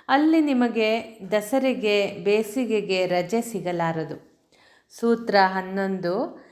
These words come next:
ಟಿ ವಿ ಆಕರ್ಷಕ, ಆದರೆ ವಾಸ್ತವವಲ್ಲ. ನಿಜ ಜೀವನದಲ್ಲಿ ನೀವು ಕಾಫಿ ಕುಡಿಯುತ್ತಾ ಕೂರಲಾಗುವುದಿಲ್ಲ, ಎದ್ದು ಕೆಲಸಕ್ಕೆ ಹೋಗಬೇಕಾಗುತ್ತದೆ.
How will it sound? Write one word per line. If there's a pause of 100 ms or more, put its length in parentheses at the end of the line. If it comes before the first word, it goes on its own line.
(680)
ಟಿ
ವಿ (240)
ಆಕರ್ಷಕ, (760)
ಆದರೆ
ವಾಸ್ತವವಲ್ಲ. (600)
ನಿಜ
ಜೀವನದಲ್ಲಿ
ನೀವು
ಕಾಫಿ
ಕುಡಿಯುತ್ತಾ
ಕೂರಲಾಗುವುದಿಲ್ಲ, (460)
ಎದ್ದು
ಕೆಲಸಕ್ಕೆ
ಹೋಗಬೇಕಾಗುತ್ತದೆ.